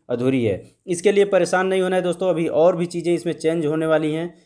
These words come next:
इसके लिए आप इंतज़ार कीजिए। लेकिन इस समय आप निश्चित रूप से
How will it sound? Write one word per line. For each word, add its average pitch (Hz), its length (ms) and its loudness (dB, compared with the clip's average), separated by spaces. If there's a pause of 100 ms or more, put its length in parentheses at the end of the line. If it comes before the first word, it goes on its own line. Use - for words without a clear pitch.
(140)
इसके 156 260 -2
लिए 170 240 2
आप 147 240 0
इंतज़ार 143 400 0
कीजिए। 170 480 -6 (320)
लेकिन 175 340 0
इस 180 280 -6
समय 185 260 2
आप 160 240 0
निश्चित 160 320 -4
रूप 170 120 -2
से 175 260 -4